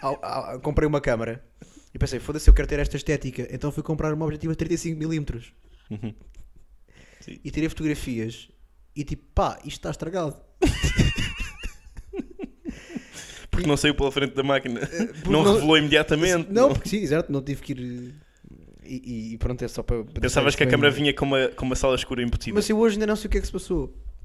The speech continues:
Speaker 1: <laughs> Não sei se é da marca. Eh, vocês
Speaker 2: Isso é do
Speaker 1: fu-
Speaker 2: facto da câmara ser digital.
Speaker 1: Pronto. fu-, ah, é por isso?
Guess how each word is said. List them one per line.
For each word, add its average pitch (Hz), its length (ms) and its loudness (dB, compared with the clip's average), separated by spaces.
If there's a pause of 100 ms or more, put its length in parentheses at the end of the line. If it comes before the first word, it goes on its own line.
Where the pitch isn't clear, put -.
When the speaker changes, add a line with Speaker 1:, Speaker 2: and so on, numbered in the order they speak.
(100)
Speaker 1:
<laughs> - 1000 -8
Não 190 220 -2
sei 185 120 0
se 165 80 -2
é 180 40 6
da 165 120 6
marca. 135 500 -2 (600)
Eh, 135 180 -4
vocês 156 380 -4
Speaker 2:
Isso - 160 0
é 151 40 6
do - 60 4
Speaker 1:
fu- - 60 -2
Speaker 2:
facto 170 180 6
da 170 80 4
câmara 170 200 2
ser 170 160 4
digital. 156 440 0
Speaker 1:
Pronto. 175 380 2
fu-, 185 280 -8 (540)
ah, 151 140 2
é 180 80 6
por 165 160 0
isso? - 260 -4